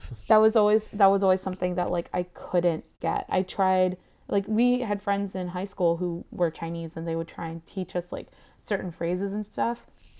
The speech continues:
Speaker 2: I couldn't get the tones. I could, I would try
Speaker 1: Mm-hmm.
Speaker 2: so hard, and they're like, "Yeah, it sounds wrong." And I'm like, "I don't even hear, I don't even hear what the difference is." That's my problem,
Speaker 1: Yeah.
Speaker 2: is that I'm not even getting the basic, like,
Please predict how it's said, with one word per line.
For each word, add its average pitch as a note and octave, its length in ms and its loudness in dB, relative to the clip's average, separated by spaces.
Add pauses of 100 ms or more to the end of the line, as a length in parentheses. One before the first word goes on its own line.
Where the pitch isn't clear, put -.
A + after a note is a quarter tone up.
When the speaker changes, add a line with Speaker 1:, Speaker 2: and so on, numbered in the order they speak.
(220)
Speaker 2:
I G#3+ 60 -8
couldn't F#3+ 300 -4
get F3 160 -4
the - 60 -12
tones. - 480 -16
I - 60 -6
could, G3 300 -2 (280)
I G#3 120 4
would A#3 160 4
try G3+ 180 2
Speaker 1:
Mm-hmm. G3+ 100 -2
Speaker 2:
so G#3 380 -2
hard, F#3+ 280 0
and F3+ 60 -4
they're F#3 100 -4
like, G3 260 -2
"Yeah, C4 140 2
it B3 100 -8
sounds G#3 280 -2
wrong." F#3 320 2
And - 80 -6
I'm G#3+ 60 -4
like, B3+ 180 0
"I E4+ 120 -2
don't F#4 180 -2
even E4+ 160 0
hear, C#4+ 500 0 (300)
I G3+ 100 2
don't C4 300 8
even A#3 160 2
hear A3 440 -2
what F#3 580 -2
the F#3 80 0
difference F3+ 580 -4
is." - 380 -10 (180)
That's F#3 240 2
my F3 240 0
problem, - 640 -4 (300)
Speaker 1:
Yeah. F#3+ 60 0
Speaker 2:
is F3 60 -4
that F3+ 120 4
I'm F3+ 200 2
not F#3 260 0
even G3 200 -2
getting F3+ 300 -2
the E3+ 80 0
basic, E3+ 580 -2
like, D#3+ 160 0